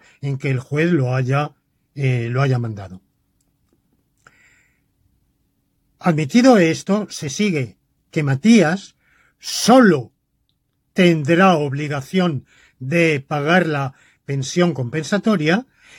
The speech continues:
en tanto en cuanto el juez lo haya decidido y, por tanto, en el momento en que lo haya decidido,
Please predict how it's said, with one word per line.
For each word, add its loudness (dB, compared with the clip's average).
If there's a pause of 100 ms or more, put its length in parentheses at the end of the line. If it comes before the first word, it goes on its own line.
en -4
tanto 2
en 0
cuanto 0 (440)
el -6
juez 0 (840)
lo 0
haya 0 (200)
decidido 4 (1900)
y, 4
por -2
tanto, 0 (420)
en -6
el 0
momento 2
en -6
que -4
lo -2
haya -4
decidido, 0